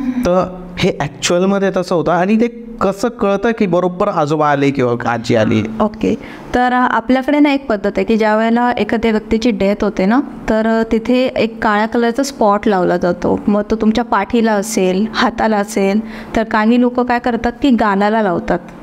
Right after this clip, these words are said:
Speaker 2: किंवा पायाला लावतात. तर तो एक, अ, असं म्हणतात, तो एक black spot असतो मोठा,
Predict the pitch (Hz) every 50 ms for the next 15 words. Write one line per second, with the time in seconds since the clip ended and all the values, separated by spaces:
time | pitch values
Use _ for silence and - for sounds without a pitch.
0 | - - - - - - - - - 240 220 208 226 226 226 226 226 233 208 202
1 | 202 208 208 208 202 180 170 165 - - 175 165 - - - - - - - -
2 | 247 233 - 285 294 302 320 320 311 - 247 285 277 - - - - 262 247 247
3 | 240 240 233 - 226 226 - 262 262 262 247 247 247 285 285 277 277 277 262 226
4 | 220 214 226 240 - - - 269 262 262 262 254 247 247 - 247 240 233 220 208
5 | 220 220 190 214